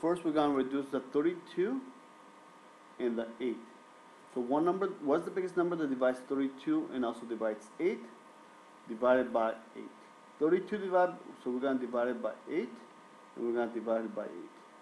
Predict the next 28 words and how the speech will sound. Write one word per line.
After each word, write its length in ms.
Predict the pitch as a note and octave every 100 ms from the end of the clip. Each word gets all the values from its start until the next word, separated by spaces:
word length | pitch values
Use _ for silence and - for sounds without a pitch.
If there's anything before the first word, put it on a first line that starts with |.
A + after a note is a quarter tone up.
| -
Thirty-two 440 | D#3+ G3 - G3+
divided 320 | F3+ D#3+ D#3
by 120 | C#3 A#2+
eight 300 | C#3 F#3 D#3+
will 100 | B2+
give 260 | B2 A2+
me 140 | A2+ G#2+
a 40 | G#2+ -
four. 240 | F3 A#3+ B3 - - - - - -
Eight 220 | F#3+ F3
divided 300 | D#3 D3+ C3+
by 120 | B2
eight 280 | B2 D#3 D#3
will 100 | A#2+
give 280 | A2+ A2+ A2+
me 320 | A2 A2 A2
a 40 | B2+ C3 - - A2 G2+
one. 140 | G2 - - - - - - - - - - -
Now 220 | D3 D3
on 160 | D#3+ D3+
the 100 | C#3+ -
eights, 340 | D#3 A#2+ - - - - - - - - - - - - - -
we 140 | C3 D3
are 100 | C#3
going 240 | C#3+ C#3
to 60 | C3+ -
cancel 340 | D3+ D3 C#3+ A2
them. 200 | G2+